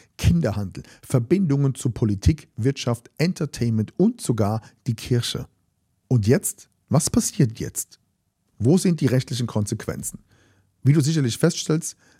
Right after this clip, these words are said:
derzeit passiert aktuell nichts. Kein Prozess,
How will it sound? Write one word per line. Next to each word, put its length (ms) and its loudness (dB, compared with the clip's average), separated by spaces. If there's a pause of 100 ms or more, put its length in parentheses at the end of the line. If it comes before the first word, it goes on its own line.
(120)
derzeit 760 0
passiert 500 -2
aktuell 540 -2 (580)
nichts. 640 2 (880)
Kein 220 0
Prozess, 480 2